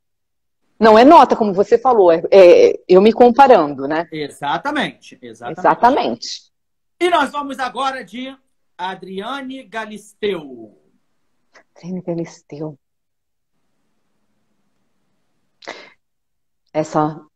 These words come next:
Speaker 1: essa lutou, viu? Ela lutou muito. É, ela é inteligente.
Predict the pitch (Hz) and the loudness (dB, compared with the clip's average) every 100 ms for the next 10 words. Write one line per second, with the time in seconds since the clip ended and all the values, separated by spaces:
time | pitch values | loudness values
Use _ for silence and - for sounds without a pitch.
0 | _ _ 156 - 165 170 170 143 139 147 | _ _ -10 -2 0 0 -2 -6 -4 -4
1 | 170 185 _ _ _ _ _ _ _ _ | -8 -8 _ _ _ _ _ _ _ _
2 | _ _ _ - 139 151 143 165 156 143 | _ _ _ -12 -6 -4 -2 -2 -2 -2
3 | 123 123 - - _ _ _ _ _ _ | -6 -8 -18 -20 _ _ _ _ _ _
4 | _ _ _ _ _ _ 160 160 156 156 | _ _ _ _ _ _ -6 -2 -2 -2
5 | 151 151 151 151 151 - _ _ _ _ | -2 -4 -8 -10 -14 -20 _ _ _ _
6 | _ _ _ _ _ _ _ _ _ _ | _ _ _ _ _ _ _ _ _ _
7 | _ _ _ _ _ _ _ _ _ _ | _ _ _ _ _ _ _ _ _ _
8 | _ _ _ - - _ _ _ _ _ | _ _ _ -20 -20 _ _ _ _ _
9 | _ _ _ _ - 143 156 156 147 143 | _ _ _ _ -10 -8 -6 -4 -4 -4
10 | 151 147 160 165 - - 175 | -6 -4 -4 -4 -10 -14 -14